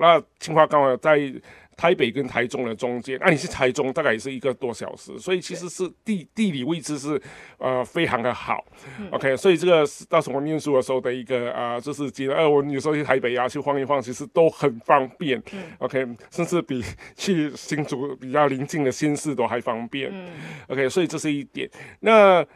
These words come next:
Speaker 1: 还有一个是，呃，清华大学的读书风气很盛，
Speaker 2: 嗯，嗯。
Speaker 1: OK，非常，非常盛行。所以就是同学都，呃，普遍在台湾的大学里头是相当非常用功的。
Speaker 2: 嗯。
Speaker 1: OK，因为这我，就像我讲，我们清华大学的生活比较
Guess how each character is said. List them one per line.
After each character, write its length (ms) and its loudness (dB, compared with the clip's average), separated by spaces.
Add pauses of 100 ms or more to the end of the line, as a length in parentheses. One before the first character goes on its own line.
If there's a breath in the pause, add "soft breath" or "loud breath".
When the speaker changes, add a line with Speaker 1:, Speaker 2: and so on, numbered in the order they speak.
Speaker 1:
还 160 2
有 160 8
一 100 0
个 240 4
是， 420 0
呃， 140 0
清 180 -2
华 120 6
大 180 6
学 160 -2
的 100 2
读 240 -4
书 200 -10
风 240 -4
气 200 -6
很 220 -10
盛， 240 -2 (200)
Speaker 2:
嗯， 80 -18
嗯。 80 -20
Speaker 1:
OK， 200 -2
非 100 -4
常， 140 6
非 80 -2
常 100 0
盛 240 -4
行。 240 -12 (360 loud breath)
所 160 0
以 40 0
就 120 -4
是 160 -2
同 200 -2
学 160 -6
都， 380 0
呃， 280 -4
普 180 -10
遍 200 -2 (300)
在 320 2
台 160 -2
湾 260 -2
的 140 -2
大 180 2
学 160 -2
里 120 -6
头 120 -4
是 480 -4
相 260 -4
当 280 -4 (200)
非 120 0
常 220 -2
用 220 0
功 260 -6
的。 160 -12 (140 loud breath)
Speaker 2:
嗯。 80 -16 (280 loud breath)
Speaker 1:
OK， 240 -4
因 100 0
为 260 4 (180)
这 200 2
我， 120 0 (180)
就 140 -6
像 140 2
我 60 2
讲， 140 -6
我 60 -4
们 120 -4
清 140 -4
华 80 2
大 120 0
学 140 -4
的 60 -4
生 160 -8
活 120 -4
比 60 -10
较 120 -6